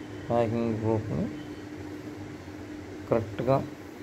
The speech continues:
కట్ చేసి ఆ గాడిలో అమర్చాలండి. అమర్చి తర్వాత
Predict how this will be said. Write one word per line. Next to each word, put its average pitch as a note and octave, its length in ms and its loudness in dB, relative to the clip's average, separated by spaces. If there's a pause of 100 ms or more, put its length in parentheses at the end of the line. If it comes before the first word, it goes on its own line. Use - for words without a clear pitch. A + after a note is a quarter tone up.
(420)
కట్ A2 240 6
చేసి B2 300 6 (1300)
ఆ - 20 8 (140)
గాడిలో A2 380 10
అమర్చాలండి. G#2+ 840 0 (1700)
అమర్చి B2 480 6
తర్వాత B2+ 280 8